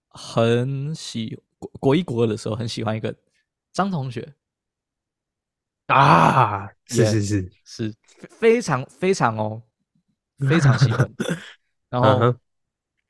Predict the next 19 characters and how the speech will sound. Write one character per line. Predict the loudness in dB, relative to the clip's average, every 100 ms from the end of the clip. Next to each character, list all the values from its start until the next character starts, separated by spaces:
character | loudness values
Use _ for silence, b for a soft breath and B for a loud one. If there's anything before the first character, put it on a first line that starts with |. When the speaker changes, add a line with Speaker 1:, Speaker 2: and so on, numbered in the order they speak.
| _ -4
Speaker 1:
那 |
个， | -2 -2
那 | -2
个 | -2
时 | 0
候， | 0 0 -4 _ -6
哦， | -6 -8 -10
因 | -4
为 | -2 -4 -8 _
国-， | -20 _
国 | 0 0 2
中 | 0 -2 -4
我 | -4 -4 -4 _ _ _ _
那 | -6
个 | -4
时 | -2
候 | -4 -4
非 | -4 -6
常 | -4 -10